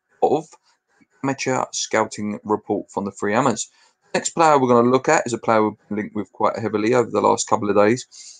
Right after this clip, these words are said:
is a guy called Josh Maja. I hope there's no more mic issues today. Obviously, there's been a couple of mic issues, but hopefully this one's a little bit better for you guys. Thank you for positive,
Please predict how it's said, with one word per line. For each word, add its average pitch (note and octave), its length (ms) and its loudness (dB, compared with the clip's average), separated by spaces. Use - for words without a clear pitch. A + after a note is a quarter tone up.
is A2 160 0
a G#2 60 -4
guy A2+ 180 6
called G#2+ 240 0
Josh C#3 340 0
Maja. A2 600 0
I - 60 0
hope D#3+ 180 4
there's C#3 140 4
no C3+ 200 6
more C#3 220 6
mic - 240 -4
issues C3+ 400 -2
today. B2+ 460 2
Obviously, A#2 300 -2
there's G#2+ 200 -2
been G#2+ 200 -6
a - 40 -8
couple - 240 -8
of G#2 80 -4
mic G#2+ 260 -4
issues, G#2+ 320 -6
but - 200 -8
hopefully A2 580 -4
this - 240 -8
one's G2 380 -6
a G2 40 -10
little G2 220 -8
bit - 140 -6
better - 140 -20
for - 60 -12
you - 180 -10
guys. D#2+ 240 -4
Thank A2+ 240 -2
you G#2+ 80 -4
for G#2 560 0
positive, A2+ 540 0